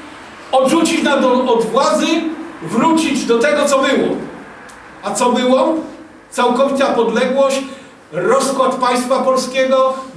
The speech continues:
degradacja nauki i oświaty, yy, wyprzedaż majątku narodowego,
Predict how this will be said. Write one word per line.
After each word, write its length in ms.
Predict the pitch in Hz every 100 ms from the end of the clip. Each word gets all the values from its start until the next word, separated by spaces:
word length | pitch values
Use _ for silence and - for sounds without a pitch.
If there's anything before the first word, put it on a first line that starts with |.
| 156
degradacja 760 | 254 247 247 247 262 254 262 233
nauki 560 | 240 247 269 - 247
i 80 | 240
oświaty, 540 | 233 - 254 262 269 269 262 269 - -
yy, 420 | 202 196 196 196 -
wyprzedaż 560 | 254 - 285 277 -
majątku 460 | 254 254 269 269 262
narodowego, 840 | 254 254 254 262 262 254 254 247